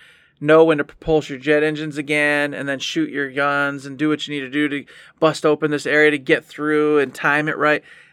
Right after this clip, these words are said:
This gave me that vibe. 'Cause you're, like I said, a scuba diver underwater. Things are coming at you. Machines are twirling and moving and doing this and that.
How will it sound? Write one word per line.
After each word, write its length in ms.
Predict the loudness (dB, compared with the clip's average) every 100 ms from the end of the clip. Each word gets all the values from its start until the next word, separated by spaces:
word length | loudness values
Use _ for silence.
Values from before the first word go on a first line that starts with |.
| _
This 380 | -12 0 0 0
gave 220 | -4 -2
me 100 | -2
that 240 | -2 -2 -2
vibe. 400 | -2 -2 -4 -20 _ _
'Cause 200 | -10 -6
you're, 340 | 0 0 0 -2
like 140 | -6
I 20 |
said, 200 | -2 -2
a 40 | -2
scuba 320 | -2 -2 0
diver 300 | 2 2 2
underwater. 580 | -4 -2 2 4 4 0 -6 -6
Things 240 | -2 -2 -6
are 40 |
coming 280 | -6 -2 2
at 260 | 0 0
you. 140 | 2 2
Machines 460 | 0 -6 -8 -6
are 60 | -8
twirling 520 | -6 0 2 2 -2
and 100 | -2
moving 400 | 0 0 0 -4
and 80 | -4
doing 200 | -6 -4
this 200 | -6 -8
and 80 | -4
that. 200 | -4 -4